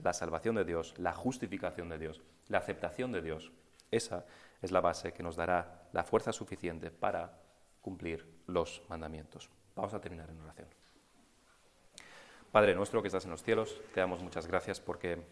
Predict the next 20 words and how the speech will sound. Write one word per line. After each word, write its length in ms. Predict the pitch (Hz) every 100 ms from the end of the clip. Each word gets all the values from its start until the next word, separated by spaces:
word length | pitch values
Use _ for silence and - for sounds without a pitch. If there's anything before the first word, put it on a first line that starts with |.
| - - - - -
tú 100 | 101
nos 160 | 95
has 260 | 92 85 - -
bendecido 460 | 101 90 87 104 95
también 240 | 90 87
en 60 | 87
este 200 | 82 92
día 280 | 92 92 - - - - - - - - - _ _ _ _ _ -
con 400 | 104 95 95 95 - - - -
tu 100 | 107
palabra 500 | 85 87 92 95 - -
y 80 | 98
doblemente. 640 | 95 90 85 90 92 92 - - -
Te 80 | 101
damos 220 | 95 90
muchas 220 | 90 85
gracias 340 | 90 87 95
porque 340 | - 92 - 87 85 - - - - -
tú 100 | 110
nos 360 | 95 - -